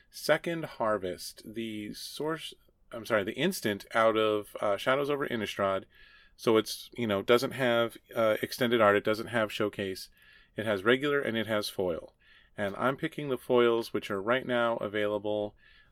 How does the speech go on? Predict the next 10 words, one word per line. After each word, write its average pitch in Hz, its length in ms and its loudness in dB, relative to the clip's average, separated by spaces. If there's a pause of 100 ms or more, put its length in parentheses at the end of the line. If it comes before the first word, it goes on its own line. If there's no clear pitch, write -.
Uh, 98 160 0
near 113 200 0
mint 120 180 -2
copies 110 440 -2
are 107 100 -2
around 104 480 -2
six, - 320 -8
seven 117 260 0
dollars. 98 540 2 (540)
Uh, 101 440 4